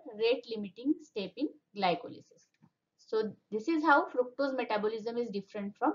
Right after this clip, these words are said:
glycolysis. Now let's see what are the effects of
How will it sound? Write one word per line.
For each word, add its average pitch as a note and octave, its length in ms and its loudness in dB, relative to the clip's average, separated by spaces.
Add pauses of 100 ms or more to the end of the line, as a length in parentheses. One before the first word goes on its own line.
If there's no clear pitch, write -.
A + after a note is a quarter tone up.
glycolysis. D3+ 640 -2 (1900)
Now D4+ 140 10
let's D#4 280 6
see G4 200 0 (560)
what B3 200 8
are D#4 140 8
the E4 160 4
effects D4+ 480 2
of D#4+ 160 6